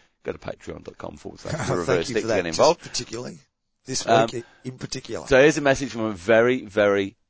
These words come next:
Speaker 1: important Patreon subscriber. You listening in, John?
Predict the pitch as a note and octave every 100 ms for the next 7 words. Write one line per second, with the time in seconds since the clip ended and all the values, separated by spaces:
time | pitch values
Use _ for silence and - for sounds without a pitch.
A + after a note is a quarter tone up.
0 | _ - F#2 - G2 F#2+ G2 F2+ _ _
1 | _ _ _ - F2+ - F2 D#2+ D#2+ _
2 | - D2 - E2+ D#2 D2 D#2 F#2+ - G#2+
3 | A2 B2+ D#3+